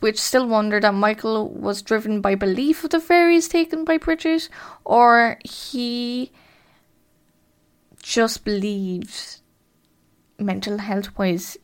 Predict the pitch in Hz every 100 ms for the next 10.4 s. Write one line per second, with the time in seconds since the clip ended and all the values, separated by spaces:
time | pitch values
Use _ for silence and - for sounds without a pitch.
0 | - 185 180 - 170 165 - - - 196
1 | 180 165 170 180 180 - 180 - 185 -
2 | 165 170 - - - _ - 214 180 226
3 | - 190 185 - - 233 180 175 - 170
4 | 175 - - _ _ - 370 370 - 330
5 | 330 320 - - - - - - - 233
6 | - - - - - _ - - - _
7 | - 302 320 - 240 220 247 - 247 233
8 | 214 175 175 226 202 208 214 - - -
9 | 240 247 - 220 208 208 214 214 202 185
10 | 190 233 240 240